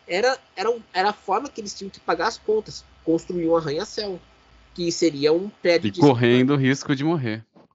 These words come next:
Speaker 1: Exato. Então, pessoal, é, é, vocês, a gente fez, citou o F um T T, o João e o Silva.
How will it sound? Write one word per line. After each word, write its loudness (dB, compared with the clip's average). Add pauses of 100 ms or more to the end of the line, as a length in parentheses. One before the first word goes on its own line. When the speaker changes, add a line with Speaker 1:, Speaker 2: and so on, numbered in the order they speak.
(140)
Speaker 1:
Exato. -6 (880)
Então, 0
pessoal, -8 (540)
é, -6
é, -4
vocês, -6 (140)
a 2
gente 2
fez, 0
citou -2
o 2
F -6
um -10
T -4
T, -4
o -6
João 0
e -10
o -16
Silva. -6